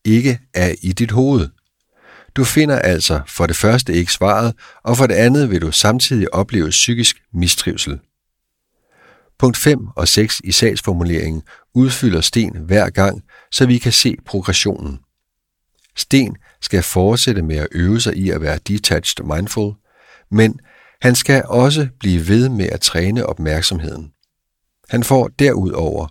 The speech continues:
også en lydfil med hjem om ukontrollerbarhed, der hedder Skru op og stop. Se Terapeutens redskabskasse i slutningen af kapitlet. Hvordan han vil løse problemet i klassen med de to elever,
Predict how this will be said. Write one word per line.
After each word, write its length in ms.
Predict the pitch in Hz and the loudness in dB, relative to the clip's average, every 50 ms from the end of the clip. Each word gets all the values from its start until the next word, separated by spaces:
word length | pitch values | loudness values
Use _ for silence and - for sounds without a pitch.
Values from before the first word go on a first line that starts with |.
| _ _ | _ _
også 300 | - 95 104 113 - 120 | -4 -2 0 0 0 0
en 140 | 90 78 76 | -2 -2 0
lydfil 540 | 78 95 107 110 - - 120 101 - - 78 | 0 0 0 0 0 -2 -2 -2 -2 -2 -2
med 120 | 78 90 | -2 -2
hjem 340 | 90 78 82 90 98 90 92 - - - - - - - | 0 0 0 0 0 -2 -4 -10 -18 -20 -20 -20 -6 0
om 260 | 101 98 87 80 76 - _ _ - | 2 2 2 2 -2 -8 _ _ -2
ukontrollerbarhed, 1120 | 113 113 110 - 135 113 - - 82 82 82 76 76 - 76 76 76 85 92 80 - - _ _ _ _ - - - - | -2 -2 0 0 -4 -2 -2 -2 -2 0 0 -2 -2 -2 -2 -2 0 0 0 -2 -2 -6 _ _ _ _ -20 -14 -6 0
der 80 | 110 | 2
hedder 340 | 92 87 98 87 78 78 73 - _ _ - | 2 4 4 2 2 0 -4 -6 _ _ -8
Skru 420 | - - - - 101 98 92 - - | -6 -6 -4 -4 -4 -4 -4 0 0
op 220 | 82 101 - - _ _ _ _ - | -2 -2 -2 -6 _ _ _ _ -8
og 140 | - - - | -4 -2 -2
stop. 300 | - - 98 113 - - _ _ _ _ _ _ _ _ _ _ _ _ _ _ _ - | 0 0 0 0 0 -4 _ _ _ _ _ _ _ _ _ _ _ _ _ _ _ -10
Se 260 | - - 110 98 - - | -4 -2 0 -2 -2 -2
Terapeutens 720 | - - 82 76 - - 95 90 - 92 92 85 - - | -4 -4 -4 -4 -4 -2 -4 -2 -2 -2 -4 -4 -4 -2
redskabskasse 680 | 80 82 - - 92 87 - - - 76 76 76 85 - | -2 -2 -2 -2 -4 -4 -6 -4 -4 -4 -4 -4 -8 -10
i 80 | - - | -8 -6
slutningen 480 | - - 85 82 80 - 85 85 - - | -6 -4 -4 -4 -4 -4 -6 -8 -6 -6
af 140 | - - - | -6 -6 -4
kapitlet. 480 | - 113 - - 85 - 80 76 69 - _ _ _ _ _ _ _ _ _ _ _ _ _ _ _ _ _ _ _ _ _ _ _ _ _ _ _ _ _ _ _ _ _ _ _ - | -4 -4 -4 -4 -6 -6 -6 -8 -10 -12 _ _ _ _ _ _ _ _ _ _ _ _ _ _ _ _ _ _ _ _ _ _ _ _ _ _ _ _ _ _ _ _ _ _ _ -2
Hvordan 320 | - 110 117 127 139 151 147 | 0 2 4 4 4 2 2
han 200 | 135 151 131 120 | 0 0 2 2
vil 100 | 101 87 | 0 0
løse 420 | 82 85 85 92 101 104 - 127 | 0 0 2 2 2 0 0 -4
problemet 520 | 123 - 85 85 95 98 101 104 98 87 | -4 -8 -6 -2 -2 -2 -2 0 -2 -2
i 40 | 82 | -4
klassen 480 | 78 - - 82 80 85 87 - 98 85 | -4 -2 0 2 2 2 0 0 -2 -4
med 80 | 80 | -4
de 80 | 73 80 | -4 -4
to 280 | - - 117 101 76 69 | -4 -2 -2 -2 -2 -2
elever, 380 | 73 82 92 101 101 95 90 | -4 -2 -2 0 0 0 -2